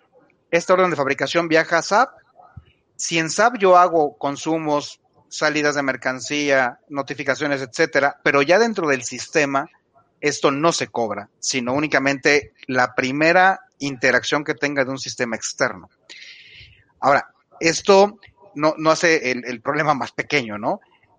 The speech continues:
He, he tenido, eh, casos donde hay millones de transacciones que se generan con sistemas externos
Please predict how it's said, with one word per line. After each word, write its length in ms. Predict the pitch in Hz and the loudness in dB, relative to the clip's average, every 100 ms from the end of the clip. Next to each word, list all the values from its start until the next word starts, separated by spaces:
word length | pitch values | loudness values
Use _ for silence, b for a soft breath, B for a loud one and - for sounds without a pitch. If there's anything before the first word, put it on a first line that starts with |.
| - | -6
He, 200 | 139 147 - - | -2 -2 -4 -8
he 80 | 135 | -2
tenido, 640 | 151 139 143 147 143 - - | -2 0 2 4 4 2 -4
eh, 200 | 110 110 - | -8 -8 -2
casos 480 | 117 120 156 185 | 0 2 4 2
donde 360 | 151 123 117 120 | 2 -2 0 2
hay 340 | 127 147 156 _ _ _ _ | 2 2 0 _ _ _ _
millones 800 | - 135 131 139 165 185 208 - _ | -8 -6 -4 0 0 -2 -6 -10 _
de 120 | 127 | -10
transacciones 840 | 123 117 110 107 - 123 147 185 - | -6 -6 -6 -8 -4 -4 -2 -6 -8
que 120 | 117 | -12
se 120 | - | -10
generan 420 | 113 110 127 143 | -8 -4 -2 -2
con 160 | 156 123 | -2 -8
sistemas 420 | 107 101 131 131 | -8 -6 -4 -6
externos 640 | 104 - 113 120 208 - | -8 -6 -6 -4 -8 -8